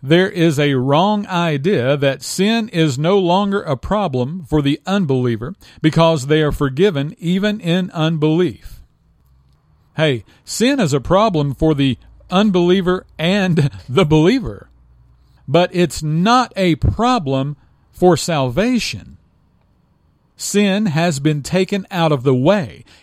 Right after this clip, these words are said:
It has been put on the person of Jesus Christ. Second Corinthians chapter five, verse twenty-one. Next, he addresses the son problem and sins.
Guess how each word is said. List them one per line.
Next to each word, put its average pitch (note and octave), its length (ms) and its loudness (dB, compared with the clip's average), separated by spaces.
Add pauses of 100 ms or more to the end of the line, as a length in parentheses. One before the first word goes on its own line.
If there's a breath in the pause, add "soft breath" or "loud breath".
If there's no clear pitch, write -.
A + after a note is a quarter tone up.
It F#3+ 140 6
has D#3 260 -2
been C#3 220 -4
put G3+ 360 2 (300 soft breath)
on E3+ 220 0
the C#3+ 100 0
person F#3 580 -2
of D#3 160 -6
Jesus C#3 520 0
Christ. - 560 -6 (160 loud breath)
Second F#3 340 -2
Corinthians D3 480 -2
chapter D3+ 260 -6
five, C#3+ 300 -4
verse C3 220 -4
twenty-one. C3+ 720 -4 (1500)
Next, A3+ 400 0
he F3 100 2
addresses C3+ 760 -4 (600)
the C#3+ 220 0
son A#3 560 -2
problem C#3 640 -2 (120)
and D3 520 -4 (100)
sins. - 840 -6